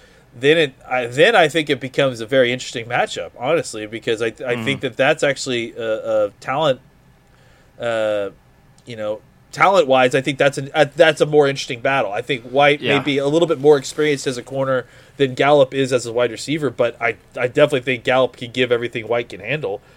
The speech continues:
Speaker 1: one-on-one. So I, I think it's gonna be an interesting matchup, and I think a lot of it is,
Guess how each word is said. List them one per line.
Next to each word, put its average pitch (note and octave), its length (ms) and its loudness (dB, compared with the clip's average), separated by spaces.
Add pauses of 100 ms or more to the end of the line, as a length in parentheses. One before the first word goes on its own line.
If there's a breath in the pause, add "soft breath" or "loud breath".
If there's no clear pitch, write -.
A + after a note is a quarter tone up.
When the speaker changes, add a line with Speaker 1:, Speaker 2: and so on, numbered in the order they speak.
(100)
Speaker 1:
one-on-one. A#2 720 -6
So A2+ 360 -6
I, F#3 360 2
I F#3 120 4
think A3 200 -2
it's F#3+ 100 -8
gonna F#3 200 0
be E3+ 140 0
an D#3 60 2
interesting E3+ 300 -6
matchup, E3 440 2
and D3+ 100 -2
I D3 80 2
think E3 180 -4
a D#3 60 0
lot D3 200 2
of D3 80 0
it C#3 80 -4
is, B2 140 -10